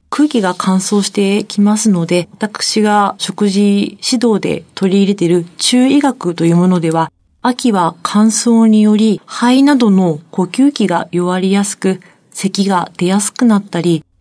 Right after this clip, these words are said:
もともと喘息をお持ちの方は悪化しやすい季節と言われて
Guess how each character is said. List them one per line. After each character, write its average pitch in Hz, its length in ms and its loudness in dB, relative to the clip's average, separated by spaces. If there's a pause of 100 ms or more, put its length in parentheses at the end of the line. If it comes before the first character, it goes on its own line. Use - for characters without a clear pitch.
(100)
も 185 120 -2
と 254 120 0
も 277 120 0
と 294 280 0
喘 220 260 2
息 247 300 -2
を 247 100 4
お 226 60 4
持 233 160 4
ち 240 120 -2
の 233 140 2
方 226 260 -4
は 165 200 0 (180)
悪 170 240 -10
化 220 160 -2
し 254 200 0
や 262 120 2
す 285 180 -2
い 254 160 2
季 - 120 -8
節 190 260 -2
と 170 140 0
言 175 160 -4
わ 170 100 -2
れ 170 100 -2
て 170 240 -2